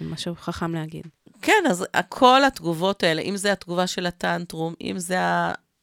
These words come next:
Speaker 2: זה שאני תופסת מרחק פתאום ועוזבת אותו, או אם זה, זה שאני מתחננת, או אם זה זה שאני הולכת על ביצים,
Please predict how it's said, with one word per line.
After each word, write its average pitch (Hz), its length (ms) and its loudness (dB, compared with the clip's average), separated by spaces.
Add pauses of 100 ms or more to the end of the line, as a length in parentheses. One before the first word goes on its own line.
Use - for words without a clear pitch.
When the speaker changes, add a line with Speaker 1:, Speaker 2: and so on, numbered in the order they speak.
(220)
Speaker 2:
זה 175 180 -2
שאני 175 240 -2
תופסת - 540 -6
מרחק 151 440 -2
פתאום 156 360 -6
ועוזבת 139 500 -6
אותו, - 280 -12 (140)
או 160 140 -2
אם 175 220 -4
זה, 165 380 -2 (440)
זה 160 180 0
שאני 165 480 2
מתחננת, 170 1000 0
או 160 60 0
אם 180 140 -2
זה 180 140 0
זה 175 180 0
שאני 175 240 -4
הולכת 170 340 -4
על 170 100 0
ביצים, 160 640 -4